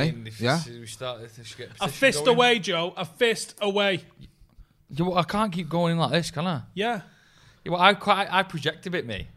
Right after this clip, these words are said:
Speaker 3: Oh,
Speaker 2: I
Speaker 3: dear.
Speaker 2: bet the guys at home are loving it. Thank you, Cam.
Speaker 1: He's got a
Speaker 2: The
Speaker 1: he's
Speaker 2: guys
Speaker 1: got a
Speaker 2: are
Speaker 1: thumbs
Speaker 2: loving
Speaker 1: up
Speaker 2: my
Speaker 1: there from
Speaker 2: voice.
Speaker 1: Cam.
Speaker 2: Loving my voice.
Speaker 1: Loving the mug.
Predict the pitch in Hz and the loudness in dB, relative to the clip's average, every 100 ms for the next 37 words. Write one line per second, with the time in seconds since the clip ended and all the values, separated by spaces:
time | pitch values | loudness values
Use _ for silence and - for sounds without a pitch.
0 | - - - 143 127 147 160 156 147 151 | -20 -20 -18 -8 -2 0 2 0 2 4
1 | 143 139 135 139 123 113 113 123 120 117 | 2 0 -4 -4 -2 -6 -4 -4 -6 -8
2 | - 160 160 139 120 113 101 95 - - | -4 -4 -4 -6 -6 -6 -8 -10 -18 -10
3 | 139 110 120 147 151 156 147 170 156 147 | -8 -6 0 4 6 4 4 4 4 4
4 | 143 139 127 120 113 110 110 110 123 143 | 2 -2 0 -2 -4 -6 -10 -10 -2 0
5 | 131 127 113 113 107 104 - - 131 147 | 0 -6 -4 -4 -4 -6 -12 -10 -8 -6
6 | 147 143 143 | -4 -6 -6